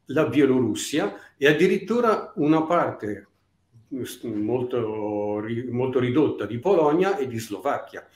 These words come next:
I russi sono nati lì. Quelli che noi chiamiamo russi sono nati come popolazione dallo stanziamento in tutto quel territorio, dal Mar Baltico fino alla Crimea,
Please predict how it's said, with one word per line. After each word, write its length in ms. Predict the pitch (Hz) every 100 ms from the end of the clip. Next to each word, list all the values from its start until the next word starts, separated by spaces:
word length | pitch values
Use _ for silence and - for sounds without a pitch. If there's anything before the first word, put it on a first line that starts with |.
| _ _ _ _ _
I 120 | 143 139
russi 420 | 233 - - 113
sono 300 | - 104 101
nati 340 | 143 - 143
lì. 320 | 120 160 - _ _ _ _ _ _ _
Quelli 240 | - 202 208
che 120 | 165
noi 180 | 156 220
chiamiamo 500 | 170 147 165 160 135
russi 680 | 165 - - - 104 - - _ _
sono 400 | - 156 165 180
nati 360 | 160 113 110
come 240 | - 123 131
popolazione 800 | 135 165 180 180 226 220 123 - - - - - _
dallo 360 | 117 160 147 135
stanziamento 840 | - 190 185 190 196 196 127 104
in 120 | 110 113
tutto 300 | 208 180 160
quel 160 | 151
territorio, 800 | 156 147 139 151 131 104 98 95
dal 220 | - 113 107
Mar 260 | 139 143
Baltico 640 | 123 151 127 - 101 101 - - _ _ _ _
fino 560 | - - 139 127 120 120
alla 240 | 110 113
Crimea, 680 | 113 120 117 104 107 170